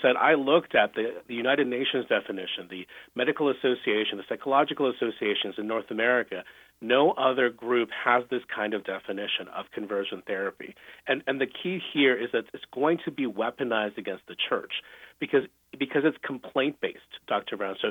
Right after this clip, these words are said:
anyone can complain against the church, even if it's false complaints, and because it's criminal law in Canada, it must be investigated by the R C M P.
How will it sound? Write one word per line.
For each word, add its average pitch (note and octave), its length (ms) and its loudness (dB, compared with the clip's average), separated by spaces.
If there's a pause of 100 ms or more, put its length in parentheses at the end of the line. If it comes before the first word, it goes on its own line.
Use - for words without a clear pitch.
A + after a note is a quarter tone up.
(400)
anyone E3+ 380 6
can E3+ 160 2
complain C#3+ 320 2
against A#2+ 240 -2
the A2 80 -8 (120)
church, A#2+ 240 2
even D3 220 -2
if D#3+ 80 -2
it's D#3+ 140 0 (120)
false A#2+ 300 -2
complaints, E3 460 0 (100)
and B2+ 100 -6
because B2 280 -4
it's A2+ 120 -2 (100)
criminal E3+ 460 2
law C3 220 2
in A#2+ 60 -4
Canada, A2 520 -2 (380)
it C3 140 -8
must B2+ 360 0
be C#3 140 0
investigated A2+ 800 -2
by G2 160 -2
the G2 160 -8
R F#2+ 100 -6 (100)
C F#2 120 -10
M F2 100 -12 (100)
P. - 240 -16